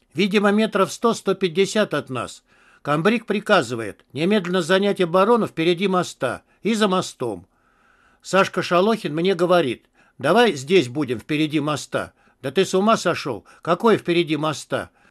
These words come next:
Но вот же на четыре года моложе меня наш сын полка, поэтому ему объясняю: «Ни в коем случае, немедленно за мост идём и ещё дальше». И мы легли около каменного указателя пути по обе стороны дороги,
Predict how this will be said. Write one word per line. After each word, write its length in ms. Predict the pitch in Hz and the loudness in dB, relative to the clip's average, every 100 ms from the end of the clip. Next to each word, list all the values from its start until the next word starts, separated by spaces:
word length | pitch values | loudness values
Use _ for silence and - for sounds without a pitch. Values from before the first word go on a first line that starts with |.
| _ _ _ | _ _ _
Но 100 | 143 | 2
вот 160 | 208 165 | 2 2
же 160 | 170 | 0
на 100 | 175 | 0
четыре 400 | 165 185 180 190 | 0 -2 0 0
года 300 | 165 190 170 | 2 0 2
моложе 400 | 170 180 185 143 | 2 2 2 0
меня 340 | 170 190 226 190 | -2 0 0 -2
наш 220 | 147 160 | -2 -4
сын 220 | - 170 | -4 -6
полка, 480 | 135 165 165 214 214 - - _ | 0 0 2 0 0 -4 -20 _
поэтому 400 | 143 185 185 185 | 0 0 2 2
ему 280 | 190 196 | 2 2
объясняю: 640 | 185 156 185 - 175 117 85 _ _ - | 0 0 -2 -2 -4 -4 -6 _ _ -12
«Ни 120 | 139 | -12
в 80 | - | -2
коем 260 | 214 220 | 2 2
случае, 440 | 190 - 233 - 135 | 2 -2 -4 -4 -4
немедленно 440 | 151 196 170 185 | 0 0 0 -2
за 160 | 165 196 | 2 2
мост 320 | 220 220 - | 2 -2 -4
идём 320 | 156 135 104 | -4 -2 -4
и 80 | 131 | -4
ещё 240 | 131 - | -4 -2
дальше». 520 | 175 196 170 - 101 85 _ _ _ _ _ _ _ | 2 2 0 -4 -14 -16 _ _ _ _ _ _ _
И 120 | 139 | -2
мы 140 | 185 226 | 0 4
легли 380 | 214 214 233 | 2 2 2
около 320 | 220 190 185 185 | 2 2 2 2
каменного 480 | 214 208 196 190 | 2 2 2 2
указателя 640 | 185 190 185 202 196 185 185 | 2 2 0 0 0 0 0
пути 400 | 196 196 - 240 | 0 -4 -2 -4
по 120 | - | 2
обе 260 | 185 190 180 | 2 4 0
стороны 420 | - 202 185 180 | 0 0 0 0
дороги, 540 | 196 208 233 131 95 | 2 2 2 -2 -8